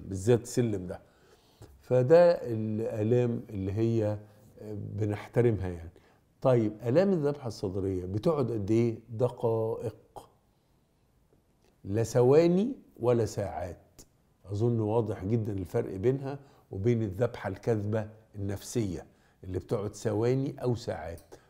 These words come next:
دي دقائق فقط. يعني تلات دقايق، أربع دقايق، ربع ساعة. أي خمستاشر دقيقة، إنما ما تزيدش عن كده. لو زادت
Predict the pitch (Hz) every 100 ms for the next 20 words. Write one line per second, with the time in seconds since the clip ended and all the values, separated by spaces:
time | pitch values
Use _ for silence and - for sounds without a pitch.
0 | _ 123 127 113 110 - 120 117 110 -
1 | 113 - - - _ _ - - - -
2 | - - _ _ _ _ _ _ - 131
3 | 131 113 113 104 87 95 92 90 - 110
4 | 92 85 85 90 90 - _ _ 113 120
5 | 123 98 87 95 107 85 82 - _ _
6 | _ _ _ _ - 85 - 95 101 -
7 | 131 120 98 92 113 107 101 101 95 101
8 | 101 76 80 - - _ _ _ _ _
9 | _ _ _ _ _ _ _ _ _ _
10 | _ 104 120 123 113 196 220 277